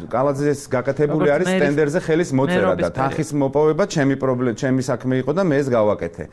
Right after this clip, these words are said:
Speaker 2: კეთილი.
Speaker 1: ის როგორც, ისევ როგორც კორტების გაცოლა თავიდან ბოლომდე ჩემი დაწყებული პროექტი არის და მე მივიყვანე ბოლომდე.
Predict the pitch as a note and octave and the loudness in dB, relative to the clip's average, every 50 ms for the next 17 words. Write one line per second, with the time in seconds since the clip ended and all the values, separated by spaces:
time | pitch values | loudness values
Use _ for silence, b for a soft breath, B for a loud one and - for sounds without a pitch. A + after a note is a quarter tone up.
0 | - - - G#3 G#3 - G3+ C3+ - - - - - C#3+ D3+ - D#3 D3+ D#3 D#3 | -16 -8 -6 -6 -4 -2 -4 -6 -6 -8 -8 -4 -2 -2 0 2 2 2 2 2
1 | F3+ G3 F#3+ G3 - D3 D3 B2 C#3 C#3 C#3+ D#3+ D3+ D3 D3 D3+ D3 F3+ F#3+ F3+ | 2 0 0 -4 -4 -2 0 0 0 0 0 2 2 4 2 2 2 2 0 -2
2 | - - B B B B B - F#2+ G2 - C#3+ C#3+ - - D3+ C#3+ C#3+ C#3 C3+ | -4 -10 B B B B B -8 -8 -2 0 0 0 2 0 0 0 0 0 0
3 | C3+ - - - - C3+ A#2 G#2+ G2+ - B2+ A#2+ A#2+ B2+ B2 C3+ C3 C3 B2+ B2+ | 0 0 0 -2 -2 -2 0 0 0 0 0 0 0 0 0 0 0 2 2 0
4 | A#2 G#2+ F#2+ E2 E2 - - G#2+ A2 A#2 A#2 A#2+ A#2 A2+ - A#2+ A#2 A#2 A2+ A#2 | 0 0 -2 -4 -6 -6 -4 -2 -2 0 0 0 -2 -2 -2 -2 -2 -2 -2 -2
5 | A#2 A#2 A#2+ B2 A#2+ A#2+ A2+ - - B2 A2 F#2+ F2+ D#2+ D#2 D#2 E2+ F2+ F#2+ G#2 | -2 0 0 0 0 0 0 -2 -2 0 0 0 0 0 -2 -2 -2 0 0 2
6 | A2 A2+ A#2 A2+ A#2 A#2+ A#2+ B2+ B2+ B2 B2 B2 B2+ C3+ C3+ C#3+ C3+ D#3+ | 2 2 0 0 0 0 0 0 0 0 0 0 0 0 0 0 2 2